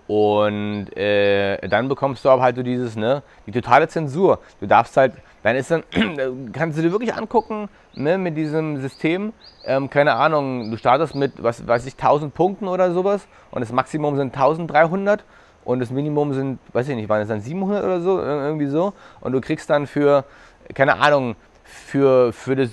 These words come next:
äh, Loben der Regierung auf Facebook, wenn du einen Facebook-Post machst, äh, im Sinne von Praise the Government, ja, gelobe die heilige Regierung,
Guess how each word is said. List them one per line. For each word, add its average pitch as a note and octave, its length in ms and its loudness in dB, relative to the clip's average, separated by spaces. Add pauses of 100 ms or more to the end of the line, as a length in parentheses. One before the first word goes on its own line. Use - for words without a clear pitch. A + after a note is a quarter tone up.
äh, G2+ 420 -2 (300)
Loben E3+ 600 2
der D3 160 2
Regierung F3+ 540 0
auf B2+ 160 0
Facebook, F#3+ 580 0 (180)
wenn C#3+ 120 -2
du D3+ 60 4
einen C3+ 100 0
Facebook-Post F#3+ 880 0
machst, F#3 320 -6
äh, - 40 -4
im C#3 280 -2
Sinne C#3+ 180 -2
von C#3 320 -2 (300)
Praise E3 380 2
the D3+ 100 -2
Government, F#3 580 2
ja, C#3+ 280 4
gelobe D3 440 0
die C#3 200 -6
heilige D3+ 420 2
Regierung, E3+ 480 -2